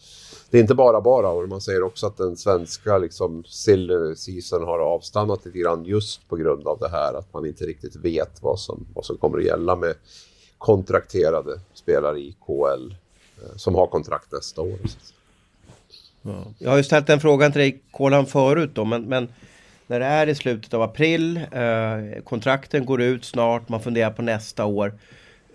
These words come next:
Speaker 2: Hur, hur, hur påverkas man när man ska utöva sitt arbete när man inte vet, när man vet att det är en stor osäkerhet runt framtiden? Och, och nu har vi också ett krig som pågår,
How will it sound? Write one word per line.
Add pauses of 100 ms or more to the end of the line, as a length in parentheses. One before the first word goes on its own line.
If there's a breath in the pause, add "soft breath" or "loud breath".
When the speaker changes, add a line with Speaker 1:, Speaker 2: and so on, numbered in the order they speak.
(180)
Speaker 2:
Hur,
hur,
hur
påverkas
man
när
man
ska
utöva
sitt
arbete
när
man
inte
vet,
när
man
vet
att
det
är
en
stor
osäkerhet
runt
framtiden?
Och,
och
nu
har
vi
också
ett
krig
som
pågår,